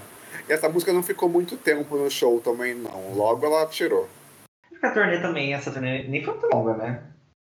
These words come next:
Speaker 1: Ela ficou um ano com essa turnê.
Speaker 2: Foi, em relação ao manuscrito. Foi um
Speaker 1: Foi
Speaker 2: ano,
Speaker 1: um ano, é que
Speaker 2: aham.
Speaker 1: foram poucos shows.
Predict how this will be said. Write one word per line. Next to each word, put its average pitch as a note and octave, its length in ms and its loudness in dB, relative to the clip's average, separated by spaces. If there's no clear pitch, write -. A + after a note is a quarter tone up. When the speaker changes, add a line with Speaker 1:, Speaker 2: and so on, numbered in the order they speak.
Speaker 1:
Ela E3+ 140 -4
ficou C#3 300 -4
um G#3 120 -4
ano F3+ 260 0
com D3 100 -4
essa C3+ 180 -2
turnê. A#2+ 500 -6
Speaker 2:
Foi, A2+ 260 -2
em G2+ 320 -8
relação A2+ 340 -2
ao G#2+ 120 -8
manuscrito. A2 680 -12
Foi C#3 120 -6
um E3 320 -6
Speaker 1:
Foi E3 100 2
Speaker 2:
ano, E3 100 2
Speaker 1:
um E3+ 60 4
ano, D3+ 100 2
é - 40 0
que B2 40 -4
Speaker 2:
aham. B2 80 -2
Speaker 1:
foram D3 160 2
poucos D#3 300 0
shows. G#2+ 680 0